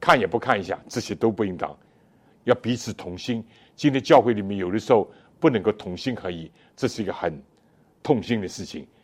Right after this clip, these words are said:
与喜乐人同乐，与哀哭人同哭。基督徒不是做戏的，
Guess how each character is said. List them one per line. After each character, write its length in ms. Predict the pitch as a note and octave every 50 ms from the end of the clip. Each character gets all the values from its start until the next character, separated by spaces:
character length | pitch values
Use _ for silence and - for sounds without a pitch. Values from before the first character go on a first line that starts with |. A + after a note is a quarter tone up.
| _ _ _ _ _ -
与 120 | A3 A3
喜 320 | F#3+ - - - D#3 E3 F#3+
乐 140 | A3+ B3
人 140 | A#3+ G3 D3+
同 220 | - - C#3 C3 D#3+
乐， 180 | G3+ G#3 E3+
与 100 | C#3+ D3
哀 180 | E3+ D#3+ G3+ G#3+
哭 160 | - - G#3
人 140 | F3+ D3 A#2
同 240 | - A2+ A2+ A2+ A2
哭。 260 | - D#3+ D#3 - - - _ _ _ _ _ _ _ _ _ _ _ _
基 180 | - - C#4 D4+
督 140 | C#4+ D#4 B3
徒 120 | - A3+
不 160 | G#3 - C#4
是 160 | B3+ - G#3+ F#3+
做 200 | - A#3+ G#3+ E3
戏 200 | - G3 G3+ D3+
的， 160 | G#2+ F#2+